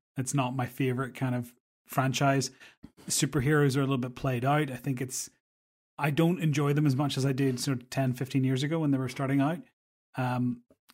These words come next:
Batman particularly, not something that I would jump and, "Oh, yes, I have to watch this." I did really enjoy the Dark Knight ones, the Christopher Nolan ones. I thought they were very well done. I thought they were gritty. I thought they were interesting.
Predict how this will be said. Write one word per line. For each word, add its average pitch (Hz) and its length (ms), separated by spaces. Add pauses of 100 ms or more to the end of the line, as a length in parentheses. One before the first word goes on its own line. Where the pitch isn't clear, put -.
(680)
Batman 143 420
particularly, 147 680 (680)
not 147 560
something 143 380
that 139 100
I 131 80
would 127 320
jump 131 280
and, 147 160
"Oh, 147 180
yes, 143 280
I - 40
have 135 120
to 147 60
watch 135 240
this." - 220 (440)
I 156 100
did 143 260
really 139 220
enjoy 135 220
the 127 60
Dark 127 280
Knight 131 160
ones, 175 460
the 123 160
Christopher 127 340
Nolan 127 280
ones. 143 220
I 131 40
thought 127 200
they 127 80
were 120 120
very 120 180
well 117 180
done. 170 280
I 151 40
thought 131 160
they 127 80
were 113 220
gritty. 156 280
I 143 40
thought 131 160
they - 60
were 120 60
interesting. 147 560